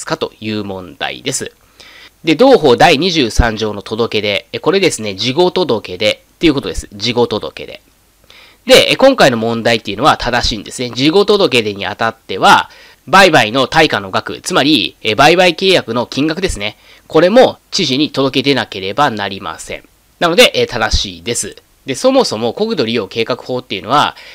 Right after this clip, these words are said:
地価の高騰を抑制するために届け出をするように義務付けているんですね。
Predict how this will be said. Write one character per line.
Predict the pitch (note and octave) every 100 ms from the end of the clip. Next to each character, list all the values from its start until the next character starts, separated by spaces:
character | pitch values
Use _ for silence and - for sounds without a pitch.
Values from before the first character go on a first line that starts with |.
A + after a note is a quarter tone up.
| -
地 | -
価 | D4+
の | D3+
高 | A#2 B2 B2
騰 | A#2 -
を | E3 B2+
抑 | D3+ F#3+
制 | D4 C4+
す | C4+
る | B3
た | C4
め | B3+ B3
に | C#4 -
届 | D#3 D3 C#3+
け |
出 | C3+
を | B2+
す | - C3
る |
よ | A#2+ G2
う |
に | G2
義 | G#2+
務 | A#2+
付 | A#2+ - A2
け |
て | - D3+ -
い | B2+
る | B2
ん | F#2
で | -
す | -
ね。 | C3+